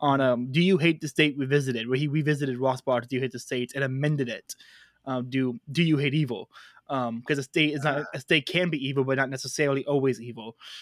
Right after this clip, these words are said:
Speaker 1: Um, and he went, he went, like, after the L P on the abortion stuff. Like, he went hard. It was an incredible article that I'm so sad is not currently up right now,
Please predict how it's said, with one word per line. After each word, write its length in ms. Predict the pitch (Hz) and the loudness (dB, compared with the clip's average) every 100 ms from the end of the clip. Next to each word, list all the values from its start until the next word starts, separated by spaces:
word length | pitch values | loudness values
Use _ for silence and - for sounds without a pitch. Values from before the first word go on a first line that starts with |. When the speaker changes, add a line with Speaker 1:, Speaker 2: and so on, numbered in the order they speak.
| - - | -16 -8
Speaker 1:
Um, 200 | 131 117 | -6 -4
and 100 | 139 | -2
he 80 | 165 | 0
went, 320 | 147 156 147 | 0 -2 -2
he 140 | 147 | 0
went, 220 | 175 170 139 | 4 4 2
like, 120 | 135 | 0
after 200 | 143 151 | -2 -2
the 120 | 139 | 0
L 100 | 123 | 0
P 420 | - 180 170 165 | 0 0 2 4
on 120 | 143 | 4
the 80 | 131 | 4
abortion 440 | 123 147 156 165 147 | 2 2 2 0 -4
stuff. 320 | - 147 143 | 4 4 4
Like, 100 | 131 | -2
he 140 | 190 | -2
went 380 | 196 160 139 123 - | 2 4 4 2 -10
hard. 500 | - - 151 139 120 | -10 2 6 6 2
It 120 | 139 | -4
was 160 | 160 143 | -2 0
an 100 | 131 | 0
incredible 600 | 147 147 - 175 165 151 | -2 -6 -2 0 2 4
article 320 | 139 135 - | 2 2 0
that 100 | 135 | -2
I'm 160 | 131 131 | -2 -2
so 220 | - 151 | -2 -2
sad 380 | 143 147 127 123 | 0 0 0 -2
is 120 | 123 | -6
not 280 | 139 139 135 | -2 0 0
currently 360 | - 156 127 123 | 0 2 2 -2
up 120 | 123 | 0
right 180 | 156 151 | 0 2
now, 300 | 160 156 170 | 0 0 -2